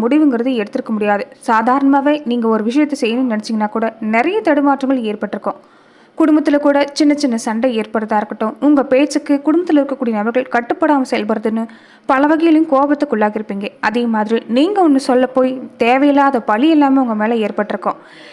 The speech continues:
இனி உங்களுக்கு எல்லாமே சாதகமான பலனா கிடைக்கிறதுன்னு சொல்லலாம். தொடர்ந்து வரக்கூடிய இந்த மாதத்துல இருந்தே அடுத்து வரக்கூடிய ஆறு மாத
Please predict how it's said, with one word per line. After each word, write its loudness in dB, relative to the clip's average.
இனி 4
உங்களுக்கு 2
எல்லாமே 4
சாதகமான 2
பலனா 0
கிடைக்கிறதுன்னு -2
சொல்லலாம். -4
தொடர்ந்து 4
வரக்கூடிய 0
இந்த 2
மாதத்துல 0
இருந்தே 2
அடுத்து -2
வரக்கூடிய 2
ஆறு 2
மாத 0